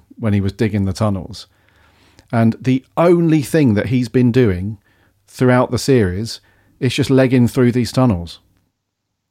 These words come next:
trying to fi-, trying to find, um, trying to, uh,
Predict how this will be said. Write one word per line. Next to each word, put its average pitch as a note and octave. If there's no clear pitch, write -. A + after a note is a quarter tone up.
trying A#2+
to A2
fi-, -
trying B2+
to A2
find, A2
um, G#2
trying A2
to, A2
uh, G#2